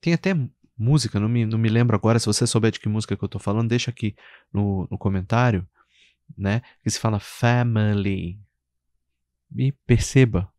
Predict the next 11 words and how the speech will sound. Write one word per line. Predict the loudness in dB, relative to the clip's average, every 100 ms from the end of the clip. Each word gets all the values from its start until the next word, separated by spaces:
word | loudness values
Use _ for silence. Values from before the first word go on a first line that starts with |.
| 4
ouça | 8 8 6 0 -4 -6 _ _ _ _ _ _ _ _ _ _ _ _ -14
a |
pessoa | -4 -2 -2 -4
cantando | -4 -4 -2 -2
que | -4
se | -10
fala | -6 -4
family | -4 -4 0 0 2 0 0 -2 -6 -8 -16 _ _ _ _ _ _
e | -6
não | -4 -6
family. | -4 -2 -2 -2 -2 -4 -4 -6 -8 -14